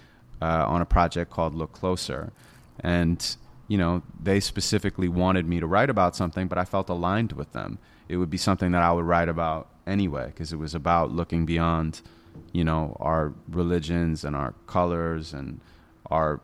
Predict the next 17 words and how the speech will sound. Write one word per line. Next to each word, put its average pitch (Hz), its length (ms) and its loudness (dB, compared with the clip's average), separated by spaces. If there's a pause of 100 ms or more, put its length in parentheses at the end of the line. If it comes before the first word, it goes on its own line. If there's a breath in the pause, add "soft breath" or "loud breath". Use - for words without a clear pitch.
(100)
economic 87 600 4
status 85 800 0
and 76 240 -6 (580 soft breath)
to - 120 0
get 92 220 4
to 92 140 -4
the 90 100 -2
human 82 340 2
story. 85 640 -6
And 82 160 -6
so 90 160 0
I 85 100 6
wanted 90 400 4
to 85 80 0
write 85 260 4
that 80 180 2
about 80 420 0